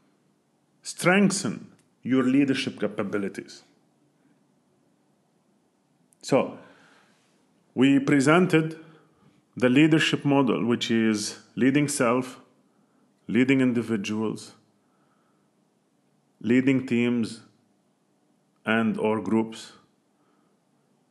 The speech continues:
and leading for transformation. And in this episode, we talked about leading self. So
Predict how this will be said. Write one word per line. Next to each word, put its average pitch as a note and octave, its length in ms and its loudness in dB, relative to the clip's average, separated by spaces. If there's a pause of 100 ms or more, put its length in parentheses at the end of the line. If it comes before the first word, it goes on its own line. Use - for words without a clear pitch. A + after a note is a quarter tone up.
(640)
and G2 200 0
leading A#2+ 240 2
for G2+ 160 -6
transformation. G2 840 -4 (880)
And A2 140 0
in A2 180 2
this C3+ 240 4
episode, C3+ 480 2
we A#2 120 0
talked B2 280 0
about A2 560 0 (120)
leading G2 300 -2
self. - 460 -12 (960)
So G#2+ 520 2